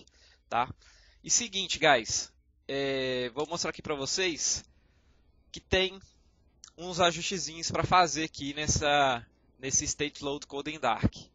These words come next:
que é o seguinte, tá? Quando você clica lá em Cold and Dark, ele vai vir com a escada aqui.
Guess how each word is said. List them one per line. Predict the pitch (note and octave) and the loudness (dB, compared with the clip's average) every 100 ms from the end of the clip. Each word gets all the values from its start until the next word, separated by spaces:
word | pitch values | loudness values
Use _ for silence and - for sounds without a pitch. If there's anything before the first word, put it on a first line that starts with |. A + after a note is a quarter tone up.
| _ | _
que | - D#3+ E3+ | -16 -2 0
é | E3+ - _ | 0 -2 _
o | F3+ G3+ | -6 -4
seguinte, | - A3+ F#3+ D3+ D3+ - - | -4 -8 -12 -16 -8 -4 0
tá? | C3 D#3+ - - - | 0 0 -10 -20 -16
Quando | G3+ | -8
você | A#3+ A3+ | -4 -2
clica | - F#3+ F3 | -4 -4 -2
lá | D3 C#3 | 0 -2
em | |
Cold | - B2 A#2 | -6 -8 -8
and | A#2 | 2
Dark, | D3+ D#3 - - - _ _ _ | 4 4 2 -6 -12 _ _ _
ele | - F#3 | -6 -2
vai | F#3 E3+ | 0 0
vir | E3+ | -2
com | - | 0
a | F#3 | 2
escada | G3 - E3+ E3 F3+ C3+ | 4 4 8 8 8 2
aqui. | - A2+ | -4 -16